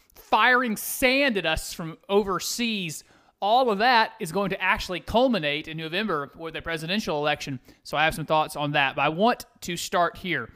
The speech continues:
I know I'm not much of a patriot anymore. Like, my, my patriotism level has leveled off over the years. But I actually love Independence Day. It's my favorite American holiday. I am, of course, a Christian first. It's something I talk about often on the show that I wish we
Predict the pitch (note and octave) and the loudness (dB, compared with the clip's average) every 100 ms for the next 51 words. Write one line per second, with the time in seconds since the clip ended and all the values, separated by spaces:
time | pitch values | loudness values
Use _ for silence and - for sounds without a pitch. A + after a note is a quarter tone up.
0 | _ _ _ - A#3+ D#4+ D4+ C#4+ B3+ F#3 | _ _ _ -2 0 4 8 8 8 6
1 | F3+ F#3 E3+ E3 F3+ F3 D3 - D3+ - | 2 0 0 -2 -2 -4 -8 -8 -10 -8
2 | F#3 F#3 F#3+ F#3 F3+ F3 E3+ F3+ F3+ C#3+ | -6 -4 -6 -10 -12 -8 -8 -10 -10 -8
3 | C#3 - - _ _ _ D3 C#3 B2+ B2 | -8 -8 -20 _ _ _ -2 0 0 -2
4 | A#2+ _ _ - A3+ A3+ A3+ G#3 G3+ F3 | -8 _ _ -10 -8 -6 -8 -6 -6 -4
5 | E3 E3 D3 C#3 - _ _ _ - - | -2 0 0 -2 -6 _ _ _ -14 -4
6 | F3 D3 C#3+ E3 D3+ D3 D3+ D#3 F3 D#3 | -4 -4 -2 0 -2 -2 -2 0 -2 -6
7 | D3+ D3 D3+ D3+ - - _ _ _ _ | -8 -6 -4 -6 -8 -16 _ _ _ _
8 | _ _ _ _ A3+ C4 D#4+ F4+ - A#3 | _ _ _ _ -6 0 2 2 0 -2
9 | G3 - _ - G3+ A#3 A3+ A3+ F#3+ E3+ | -2 -10 _ 6 8 8 6 0 -4 -6
10 | - E3 F#3+ G3 E3 - G3 G3+ F3+ F3 | -2 -2 0 -2 -2 2 4 4 2 2
11 | F#3 F#3 F#3 D#3+ D3 C#3+ C#3 G3+ - _ | 0 -2 -4 0 0 0 -2 -6 -10 _
12 | _ _ _ - E3+ E3+ E3 D#3+ - - | _ _ _ -12 -8 -6 -6 -10 -16 -14
13 | E3+ D#3+ - F#3 F3 E3 - G#3+ - F#3+ | -12 -12 -8 -6 -6 -8 -4 -4 -2 -6
14 | F3+ G3 G#3 F3 E3+ E3 E3 D#3 E3+ E3 | -4 0 0 -2 -10 -8 -6 -2 -2 -2
15 | D3 C#3 D#3 D#3+ D#3+ C#3+ - F#3 F#3 F#3 | -4 -2 -2 -4 -6 -8 -4 0 2 2
16 | D#3 C#3+ E3 - D3 | -2 -4 -4 -6 -12